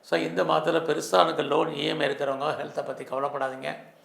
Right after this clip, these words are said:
பிசினஸை பொறுத்த வரைக்கும் இந்த மாதம் நார்மலா இருக்கு. பிசினஸ்ல யாரெல்லாம் பார்ட்னர்ஷிப்போடு பண்ணிட்டு இருக்கீங்களோ,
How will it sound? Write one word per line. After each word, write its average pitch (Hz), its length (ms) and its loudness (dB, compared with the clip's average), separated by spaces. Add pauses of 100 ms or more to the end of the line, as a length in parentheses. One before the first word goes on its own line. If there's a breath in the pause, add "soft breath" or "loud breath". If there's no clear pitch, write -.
(440 soft breath)
பிசினஸை 160 460 2
பொறுத்த 165 60 2
வரைக்கும் 156 360 2
இந்த 147 140 -2
மாதம் 143 320 2
நார்மலா 151 420 4
இருக்கு. 156 480 -4 (420 soft breath)
பிசினஸ்ல 156 460 -2
யாரெல்லாம் 160 560 6
பார்ட்னர்ஷிப்போடு 151 680 0
பண்ணிட்டு 143 360 -8
இருக்கீங்களோ, 139 440 -6